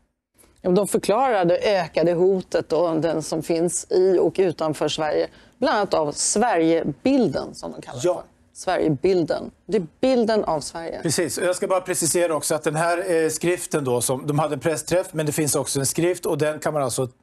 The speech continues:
Speaker 2: den hittar man på Säpos hemsida.
Speaker 1: Ja.
Speaker 2: Så det är bara att gå in och, eh, läsa där.
Speaker 1: Mm.
Speaker 2: Eh, exakt. Vad sa,
Speaker 1: Vilket
Speaker 2: vad sa du för något? Sverigebilden?
Speaker 1: Bilden, det är så de förklarar.
Speaker 2: Ja, har vi hört det förr, eller?
Speaker 1: Förändrad Sverigebild
Speaker 2: Sverigebild.
Speaker 1: påverkar hotet.
Speaker 2: Exakt.
Speaker 1: Ja.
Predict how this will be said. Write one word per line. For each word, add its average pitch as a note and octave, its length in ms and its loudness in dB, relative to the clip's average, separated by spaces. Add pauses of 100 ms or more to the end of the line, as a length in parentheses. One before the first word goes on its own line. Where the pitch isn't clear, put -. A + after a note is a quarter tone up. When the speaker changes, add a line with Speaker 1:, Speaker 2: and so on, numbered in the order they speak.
(360)
Speaker 2:
den C#3 120 0
hittar D#3 320 0
man D3+ 140 0
på B2+ 100 -4
Säpos A#2+ 320 -2
hemsida. C#3 440 -2 (100)
Speaker 1:
Ja. F3+ 80 -18 (160)
Speaker 2:
Så - 140 -4
det D3+ 80 0
är - 20 2
bara E3+ 160 2
att C#3+ 60 -2
gå C3 100 -2
in A2+ 120 -2
och, A2 200 -4
eh, A#2+ 100 0
läsa A#2+ 320 -2
där. - 160 -4 (680)
Speaker 1:
Mm. C3 480 0
Speaker 2:
Eh, C3+ 140 -4
exakt. - 680 -4 (1300)
Vad G3 160 -2
sa, G#3+ 100 0
Speaker 1:
Vilket - 120 -6
Speaker 2:
vad G3+ 100 0
sa G#3 120 -2
du E3 60 -2
för C3+ 100 -10
något? A2+ 140 -10
Sverigebilden? F#3 800 0
Speaker 1:
Bilden, B3+ 540 2
det B3+ 80 4
är C#4+ 60 0
så E4 180 0
de F4 120 2
förklarar. C#4 400 -2
Speaker 2:
Ja, F#4+ 80 -2
har F#3 140 -2
vi F#3 80 -4
hört D4+ 220 -6
det G3 100 -2
förr, - 280 -2
eller? A#2 280 -2
Speaker 1:
Förändrad D4 640 2
Sverigebild A3+ 500 2
Speaker 2:
Sverigebild. G3+ 340 2
Speaker 1:
påverkar E3+ 560 2
hotet. D3+ 440 0
Speaker 2:
Exakt. F3 360 -2
Speaker 1:
Ja. G3 160 -2